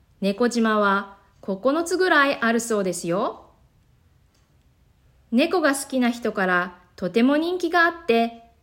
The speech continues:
休日や祝日やゴールデンウィークなどに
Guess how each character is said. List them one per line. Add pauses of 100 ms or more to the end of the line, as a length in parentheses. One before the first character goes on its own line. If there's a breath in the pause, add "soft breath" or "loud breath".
(280)
休
日
や (280)
祝
日
や (420 soft breath)
ゴ
ー
ル
デ
ン
ウ
ィ
ー
ク
な
ど
に